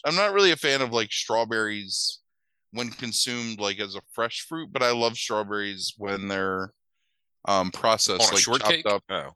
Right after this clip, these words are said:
Speaker 2: okay.
Speaker 1: Yeah, like, chopped up and, like,
Speaker 2: Mm.
Speaker 1: cooked down in, like, a syrup with, um, sugar and, you know, like, turned into, like, almost like a compote or a jam or something. That's
Speaker 2: Yeah.
Speaker 1: delicious.
Speaker 2: I, I, I, I like strawberries. Like, I just, like,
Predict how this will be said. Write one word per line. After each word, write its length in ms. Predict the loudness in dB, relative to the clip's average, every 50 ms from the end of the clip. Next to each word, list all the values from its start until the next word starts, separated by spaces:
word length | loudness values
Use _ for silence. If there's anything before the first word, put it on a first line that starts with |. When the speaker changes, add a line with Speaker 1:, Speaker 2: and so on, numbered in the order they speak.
| _ -20
Speaker 2:
okay. 180 | -20 -20 _ _ _ _ _ _ 2
Speaker 1:
Yeah, 300 | 4 6 6 6 6 4
like, 160 | 2 2 0
chopped 300 | 2 2 2 2 2 0
up 180 | -2 -2 -2 -4
and, 200 | -6 -6 -6 -6
like, 140 | -6 -6 -6
Speaker 2:
Mm. 40 | -6
Speaker 1:
cooked 220 | -8 -10 -6 -4
down 300 | -2 0 2 2 2 0
in, 100 | -2 -2
like, 180 | -4 -6 -8 -8 -6
a 60 | -4
syrup 480 | -2 -2 0 0 0 0 0 0 -2 -4 _ _ -8
with, 220 | -8 -8 -4 -2
um, 240 | -2 0 0 -2 -4
sugar 400 | -4 -6 -6 -4 -2 -2 -2 -2
and, 280 | -2 -2 -4 -8 -10 -12 _ _ _ _ _ _ _ _ _ _ _ _ _ _
you 100 | -4 -4
know, 200 | -4 -4 -4 -4
like, 240 | -4 -4 -4 -4 -2
turned 220 | -2 0 0 2 2
into, 160 | 0 0 0
like, 300 | 0 0 0 -2 -4 -6
almost 240 | -6 -4 -4 -4 -4
like 100 | -4 -6 -8
a 80 | -8
compote 480 | -4 -2 0 0 0 -2 -4 -4 -4 -2
or 120 | -4 -4 -4
a 80 | -6
jam 340 | -6 -6 -4 -4 -2 -4 -4
or 60 | -6
something. 340 | -6 -8 -8 -8 -4 0 2 2 2 0 -2
That's 200 | -2 0 0 0
Speaker 2:
Yeah. 0 |
Speaker 1:
delicious. 500 | 0 0 -2 -4 -6 -6 -8 -12 -20 -20 _ _ _ _ _ _ -20 -20 -20 -20 -20 _ _ _ _ _ _ _ _ _ -2
Speaker 2:
I, 200 | 0 0 0 0 0
I, 100 | -2 -4 -4 _
I, 260 | -6 -4 -2 0 0 2
I 20 |
like 220 | 2 2 0 0 0
strawberries. 760 | 0 0 2 0 0 2 2 2 2 2 2 0 -2 0 2
Like, 160 | 2 4 4
I 160 | 4 4 4
just, 280 | 2 0 0 0 0 0
like, 180 | 0 0 -2